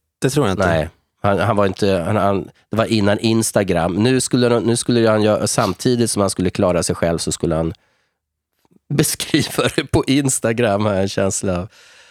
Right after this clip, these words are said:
Speaker 2: Ja, då ska det, då ska vi snart, eh, avsluta det här första samtalet inom Nerkopplat. Och jag tänkte be dig, Max Jonsson, om du har några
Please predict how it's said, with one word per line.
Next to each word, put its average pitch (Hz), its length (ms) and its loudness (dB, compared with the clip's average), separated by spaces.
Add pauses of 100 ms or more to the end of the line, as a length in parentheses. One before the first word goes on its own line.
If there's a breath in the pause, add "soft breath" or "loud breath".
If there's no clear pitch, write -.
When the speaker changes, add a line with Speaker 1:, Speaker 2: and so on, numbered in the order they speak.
(1120 soft breath)
Speaker 2:
Ja, 110 480 2 (580)
då 131 180 2
ska 196 180 0
det, 180 320 0
då 139 180 -2
ska 208 140 0
vi 160 140 2
snart, - 500 0
eh, 110 360 2 (200)
avsluta 135 600 0
det 90 80 2
här 80 400 0
första 82 760 -2 (580)
samtalet 82 680 -2
inom 80 540 -2
Nerkopplat. 85 920 -4
Och - 60 2
jag 131 140 2
tänkte 165 220 -2
be 170 200 0
dig, 131 140 0
Max 113 380 -2
Jonsson, 107 500 0
om 107 100 0
du 113 80 2
har 113 160 0
några 110 440 0